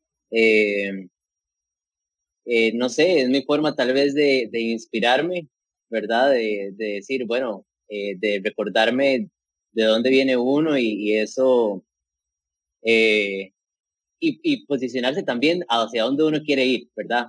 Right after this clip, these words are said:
Uno cuando tiene esos momentos, al menos yo, en el ejercicio, como que te inspira, como que dice, bueno, eh, ¿qué quiero más? ¿Qué, en qué puedo soñar? ¿A dónde puedo llegar?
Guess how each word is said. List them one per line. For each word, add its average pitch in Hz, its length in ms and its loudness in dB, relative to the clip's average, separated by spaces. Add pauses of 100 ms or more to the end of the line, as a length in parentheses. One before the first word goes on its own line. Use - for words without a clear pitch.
(140)
Uno 131 220 -6
cuando 110 800 -2
tiene 123 180 -2
esos 143 180 -4
momentos, 127 520 -2
al 104 80 -2
menos 117 240 0
yo, 123 520 4 (140)
en 104 240 -8
el 101 60 -6
ejercicio, 123 640 -2 (500)
como 131 220 0
que 131 120 -2
te 123 140 -4
inspira, 113 600 0 (180)
como 113 260 -2
que 113 320 2
dice, 123 260 0
bueno, 120 300 -2 (220)
eh, 104 600 -2 (840)
¿qué 135 120 -4
quiero 160 260 0
más? - 420 -4 (760)
¿Qué, - 200 -4
en 131 140 -6
qué 135 100 -2
puedo 160 240 2
soñar? 127 440 -2 (140)
¿A 110 100 -2
dónde 135 180 -2
puedo 143 240 0
llegar? 113 340 -2